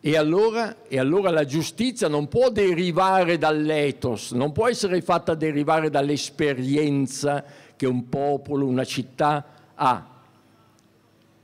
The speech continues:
La giustizia può essere soltanto il prodotto di che cosa? Ma di una ragione, della ragione, ex razione.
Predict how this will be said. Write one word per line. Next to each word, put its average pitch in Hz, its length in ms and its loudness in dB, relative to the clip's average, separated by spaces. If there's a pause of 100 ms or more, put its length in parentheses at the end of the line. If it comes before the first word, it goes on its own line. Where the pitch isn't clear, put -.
(540)
La 117 140 -2
giustizia 196 640 -2
può 151 140 -2
essere 143 300 -2
soltanto 165 580 -2
il 147 80 -2
prodotto 220 920 -2 (720)
di 139 160 -4
che 135 160 -4
cosa? 139 540 -2 (140)
Ma 117 140 -2
di 110 140 -4
una 135 180 0
ragione, 117 920 -4 (100)
della 131 280 -4
ragione, 107 720 -8 (280)
ex 185 400 -4
razione. 135 1000 -4